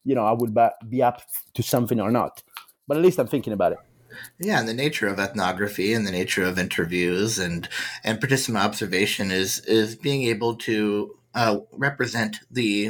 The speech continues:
Speaker 2: voice of the, the audience well. So those individuals who you are,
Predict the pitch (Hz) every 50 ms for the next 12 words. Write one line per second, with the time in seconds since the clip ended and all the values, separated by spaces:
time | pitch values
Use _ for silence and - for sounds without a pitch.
0 | 113 120 135 151 147 127 123 123 - - 104 107 101 107 101 - - 113 120 117
1 | 120 143 165 135 98 92 98 104 101 - - - - - - - - - _ 110
2 | 123 147 147 110 85 85 - - - 135 120 107 104 107 104 117 117 110 117 120
3 | 110 107 104 104 117 113 - 113 107 104 104 - - 120 107 110 110 107 104 104
4 | 101 101 95 95 101 -